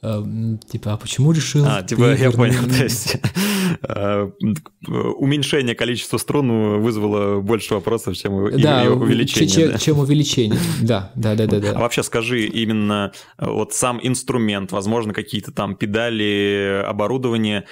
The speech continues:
Speaker 2: это влияет именно на само сочинение? То есть, вот ты, не знаю, берешь шестиструнный какой-нибудь, э, Гибсон, и вот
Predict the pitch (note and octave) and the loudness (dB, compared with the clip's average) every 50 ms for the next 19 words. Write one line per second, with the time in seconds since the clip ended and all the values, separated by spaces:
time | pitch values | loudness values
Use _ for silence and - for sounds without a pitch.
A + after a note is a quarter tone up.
0 | - - - - - - G#2 G#2 G#2+ A2 A2+ C3 E3 F#3+ F3+ D#3 - - - A#2+ | -14 -10 -8 -6 -4 -4 -2 -2 0 0 0 0 0 0 0 -2 -4 -6 -4 -2
1 | B2 A#2+ A2+ A2+ A2 G#2 G2+ G#2 G#2+ G#2+ - - G#2 G#2 A2+ A2 - - A2 - | 0 0 0 0 0 0 0 -2 -2 -2 -4 -4 -2 -2 -2 -4 -4 -4 -6 -4
2 | - B2 A#2 A2+ G#2 G2 F#2+ - - - - G2+ F#2+ - - - A2 G2+ - - | -2 -2 0 0 0 -2 -4 -6 -6 -4 -4 -4 -4 -6 -8 -8 -8 -6 -4 -2
3 | G2+ F#2+ F#2 G2 F2+ G#2 G#2 G2+ - - - G2+ - - A#2 - - A#2 A2+ G#2+ | -2 -2 0 0 0 0 0 0 -2 -2 -4 -4 -4 -6 -6 -4 -2 -2 0 0
4 | G#2 G2 - G2 - A2 G#2 G#2 G2+ G2 G2 F#2+ - - A#2 A#2 A#2+ - G#2+ A#2+ | 0 -2 -2 -2 -2 -2 -2 -2 -2 -4 -4 -6 -6 -4 -4 -2 -2 -2 0 0
5 | F#3 F#3+ - - - G#2 F#2+ F2+ - - - - - - - _ _ - B2 A#2 | 0 0 -2 -2 -2 -2 -2 -4 -6 -12 -20 -20 -20 -20 -20 _ _ -2 -2 0
6 | A2+ A2 - | 0 -2 -4